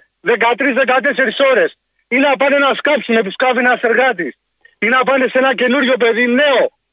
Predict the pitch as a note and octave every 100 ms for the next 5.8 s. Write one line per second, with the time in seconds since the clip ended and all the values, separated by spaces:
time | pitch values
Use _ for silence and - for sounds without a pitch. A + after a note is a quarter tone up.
0 | - - G#3+ G3 A3+ B3+ G#3 G#3+ B3 A3+
1 | A#3 A3 B3 A3+ A3+ G3 A3+ A3 B3 B3
2 | G#3+ D#3+ - _ _ - A3 A#3+ B3 A#3
3 | A3+ A3+ A3+ A#3 A#3 A3+ G3 G#3 C4+ B3
4 | F3+ B2 - - _ - G#3 G#3+ B3 A#3+
5 | A#3+ G#3+ B3+ - C#4+ G3 E3